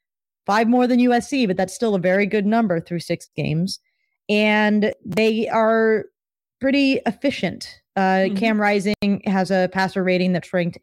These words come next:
Speaker 1: eighteenth nationally, hundred sixty-three point nine one. So that efficiency of their offense is exactly what U S C doesn't want to see, I think,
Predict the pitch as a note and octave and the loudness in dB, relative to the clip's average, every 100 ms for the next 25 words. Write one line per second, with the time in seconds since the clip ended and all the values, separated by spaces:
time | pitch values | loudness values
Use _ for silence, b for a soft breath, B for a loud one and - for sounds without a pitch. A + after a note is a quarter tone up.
0 | - G3+ - G3 F#3 F3+ F3 - F3+ E3+ | -6 -6 -4 -4 -2 -2 -2 0 0 0
1 | E3 - _ _ G#3 F#3 F3+ F3 F#3+ - | -2 -4 _ _ -2 0 0 -2 -6 -4
2 | F3 E3+ - D#3+ D3 D3+ A3+ A#3+ E3+ _ | -2 -2 -2 -4 -4 -2 0 0 -2 _
3 | _ _ _ - A#3+ A3+ A3 - A3+ B3 | _ _ _ -2 0 2 0 -2 0 0
4 | - - - D#4 B3+ A#3 G3+ F3+ F#3 G#3+ | 0 -4 -2 -2 0 0 0 0 0 0
5 | D#4+ G#3 G3 - - _ _ _ A#3 G#3+ | 0 0 0 -4 -14 _ _ _ -2 0
6 | F#3 A3 A#3+ D4+ C#4 A#3 - F#3 G#3 G3+ | 0 -2 -2 -2 0 -2 -4 -2 -2 -2
7 | - G3 - E3+ F3 G#3+ - A3 A#3 - | -4 -6 -4 -2 0 -2 0 -2 -2 -8
8 | G#3+ B3+ B3+ C4 B3+ D#4 D#4+ | -6 -2 0 0 -2 -4 -6